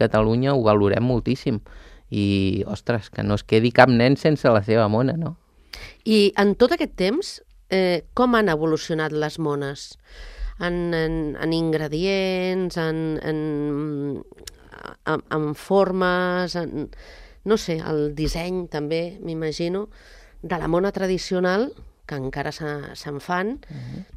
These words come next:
Speaker 2: perquè hi ha gent que també les, eh, les, eh, demana. Eh, com creus tu que, que ha anat evolucionant?
Speaker 1: Home, ha anat evolucionant cap a bé, la veritat. Eh, sí que és veritat que al principi, eh, la gent treballava moltíssim.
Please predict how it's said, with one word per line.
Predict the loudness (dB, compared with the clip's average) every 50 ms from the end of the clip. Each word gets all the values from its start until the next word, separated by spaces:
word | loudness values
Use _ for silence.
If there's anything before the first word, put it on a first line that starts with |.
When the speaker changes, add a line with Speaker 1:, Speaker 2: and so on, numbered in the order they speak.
| -16 -14
Speaker 2:
perquè | -14 -14 -14 -12 -10
hi | -8 -6 -6 -6
ha | -6 -8 -10 -10 -10 -8 -4
gent | -2 0 0 0
que | -2 -4
també | -4 -4 -2 -2 -2
les, | -2 -2 -4 -6 -10 -8 -6
eh, | -6 -6 -6 -6 -8 -10 -10 -10 -10 -10 -12 -14 -14 -8 -4
les, | -4 -2 -2 -4 -6 -8 -10 -12 -12
eh, | -10 -10 -8 -8 -8 -8 -8
demana. | -8 -6 -4 -2 -2 0 0 0 -2 -4 -6 -12 -16 -18 -20 -20 -20 -20 -20 -20 -20 -10
Eh, | -4 -2 0 0 0 2 2 2 2 2 2 0 0 -2 -2 -4 -6 -10 -6 -4
com | -2 -2 -2
creus | -2 -2 -2 -4 -4 -6 -6
tu | -4 -4 -4 -4
que, | -4 -4 -4 -4 -4 -6 -6 -8 -10 -14 -16 -16 -12
que | -10 -8
ha | -6
anat | -6 -6 -6
evolucionant? | -8 -6 -6 -6 -6 -6 -8 -8 -8 -8 -8 -8 -10 -12 -14 -16 -18 -16 -14 -12 -14 -14 -14 -20 -20 -20 -20 -12 -6
Speaker 1:
Home, | -2 0 2 2 2 2 0
ha | 0 2 4
anat | 6 4 6 8 8
evolucionant | 6 8 8 8 6 6 4 4 2 4 4 2 4 4
cap | 4 6 8 8
a | 8
bé, | 8 6 6 4 4
la | 4 2 2
veritat. | 0 -2 0 2 4 4 4 2 0 -6 -10
Eh, | -10 -10 -10 -10 -12 -12 -14 -16 -18 _ _ -20 -20 -20 -20 -20 -18
sí | -6 -2 4 6
que | 8 8
és | 8
veritat | 8 6 8 8 8 8 8
que | 8 8 8
al | 8
principi, | 8 6 6 6 6 4 4 4 2 4 4 4 4 4 4 4 2 2 0 -2 -4
eh, | -6 -8 -10 -10 -8 -6 -6 -6 -6 -6 -6 -8 -8 -8 -6
la | -4 -2 0
gent | 2 2 2 4 4
treballava | 4 2 2 2 2 4 4 4 4
moltíssim. | 4 2 0 0 -2 -2 -4 -2 -4 -4 -4 -4